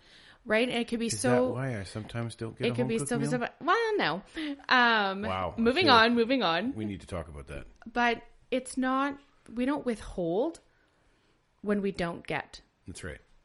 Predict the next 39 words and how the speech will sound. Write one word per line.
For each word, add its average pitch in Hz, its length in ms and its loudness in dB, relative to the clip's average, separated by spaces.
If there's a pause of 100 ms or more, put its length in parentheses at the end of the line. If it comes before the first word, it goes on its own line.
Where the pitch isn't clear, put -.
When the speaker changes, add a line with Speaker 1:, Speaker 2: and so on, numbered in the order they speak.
(140)
Speaker 1:
So 254 340 -2
a - 60 -6
contract 269 760 -6 (760)
can 262 140 0
also 277 260 2
be 233 160 0
agreed 202 300 -2
upon 190 560 -6 (120)
people 175 360 -8
in 233 100 -4
secret. - 560 -4
Like, 185 260 -4 (360)
I - 80 -4
was 202 100 -4
just - 140 -8
thinking 208 260 -6
about 185 220 -4
when 185 140 -6
you 180 60 -6
sold 180 300 -4
your 180 120 -8
car. 175 480 -4 (360)
Speaker 2:
<laughs> 110 80 -12 (1400)
Speaker 1:
And 202 380 0
there 185 140 -2
wasn't, 185 260 -2
like, 208 160 -4
this 180 240 -6 (420)
witness 180 920 -4
or 165 580 -6
an 185 140 -4
extra 180 280 -6
signature 196 680 -6
or - 20 -4
anything 180 260 -6
like 170 180 -8
that. 180 140 -4
It 196 100 -6
was, 170 220 -6